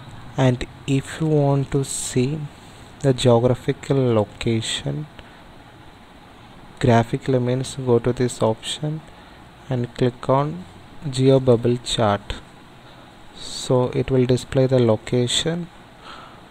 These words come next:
of the employees in, and in which department they are working. So depending on employee I D, here the result has been displayed based on city.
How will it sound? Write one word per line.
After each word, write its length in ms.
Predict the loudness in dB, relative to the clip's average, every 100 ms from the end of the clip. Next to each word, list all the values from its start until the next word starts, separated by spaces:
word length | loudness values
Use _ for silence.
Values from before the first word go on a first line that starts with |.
| -2
of 240 | 0 0 0
the 140 | 0
employees 640 | 2 2 2 2 2 0 -4
in, 200 | -4 -4 -2
and 200 | 0 0
in 160 | 0
which 180 | -2 -4
department 380 | -4 -4 -2 0
they 60 | 0
are 60 |
working. 560 | 0 -2 -4 -6 -8 -8 -16 -20 -20 -20 -20 -20 -20 -20 -20 -20 -18
So 200 | -4 -2
depending 440 | 0 0 2 2
on 120 | 2 2
employee 580 | 0 2 2 4 2
I 20 | 0
D, 220 | -2 -4 -8 -20 -20 -20 -18 -6
here 240 | 2 4 4
the 160 | 2
result 380 | 0 0 -2 0
has 260 | 2 2 2
been 280 | -2 -2 0
displayed 640 | -2 -2 -8 -4 -4 0
based 320 | 2 2 -2
on 140 | -4 -4
city. 520 | -4 -4 -2 -6